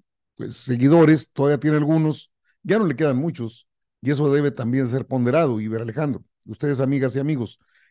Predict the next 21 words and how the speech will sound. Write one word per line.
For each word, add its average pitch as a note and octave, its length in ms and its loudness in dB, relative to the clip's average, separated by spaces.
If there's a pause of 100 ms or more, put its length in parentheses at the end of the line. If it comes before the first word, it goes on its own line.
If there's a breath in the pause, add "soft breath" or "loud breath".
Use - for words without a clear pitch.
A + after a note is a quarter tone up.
(120)
El D3 160 -4
Partido F3 320 -2
Acción G#3+ 220 0
Nacional, F3+ 540 0 (500)
el C#3 220 -6
prian, D3+ 580 0
como C3 220 -4
lo C3 100 0
conocemos, C3 720 -4 (360)
es, E3 300 -4
eh, F3+ 520 0 (180)
eh, B2 760 -8 (220)
quizás E3 560 0
la D3 160 0
última D#3+ 380 -2
opción C#3 300 -4
que C#3+ 100 -10
tenga, A#2+ 480 -2 (720)
aunque B2+ 920 0
lo A#2+ 100 0
apoya, C#3+ 800 0